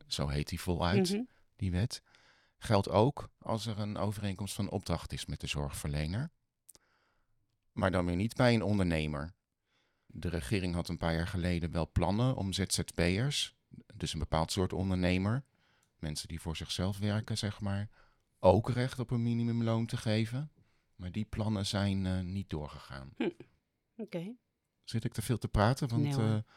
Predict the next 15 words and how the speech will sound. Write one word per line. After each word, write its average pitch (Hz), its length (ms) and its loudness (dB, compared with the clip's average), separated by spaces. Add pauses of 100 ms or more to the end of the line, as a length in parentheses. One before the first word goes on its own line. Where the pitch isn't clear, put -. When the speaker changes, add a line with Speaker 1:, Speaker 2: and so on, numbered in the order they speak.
(280)
Speaker 1:
wat 110 120 -2
ik 107 80 -2
ook 120 120 2
nog 135 100 -2
kan 101 160 2
Speaker 2:
Ga - 60 -8
Speaker 1:
vertellen, 98 360 2
Speaker 2:
door. 151 100 0 (500)
Speaker 1:
is - 180 -4
dat 127 180 8
de 120 140 4
hoogte 127 400 6
van 101 180 2
het 98 140 0
minimumloon 101 800 2